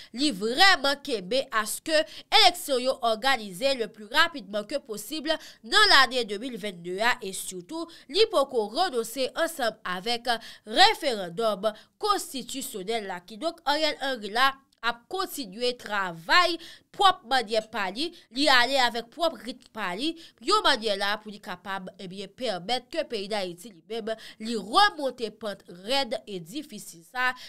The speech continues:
ke li ap fè fas ansanm avèk li depi avan, pi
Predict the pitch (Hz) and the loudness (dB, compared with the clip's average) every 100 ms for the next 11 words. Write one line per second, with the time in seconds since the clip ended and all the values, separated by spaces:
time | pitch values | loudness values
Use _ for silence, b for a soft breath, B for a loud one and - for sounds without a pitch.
0 | B - 392 302 262 240 - 190 190 220 | B -4 -2 4 2 2 -4 -10 -6 -6
1 | 214 247 311 254 190 180 170 175 240 196 | -6 -6 -4 -4 -6 -6 -8 -14 -12 -10
2 | 185 233 - 196 175 175 247 285 B B | -10 -14 -10 -8 -8 -6 -4 -4 B B
3 | _ 403 466 | _ 6 8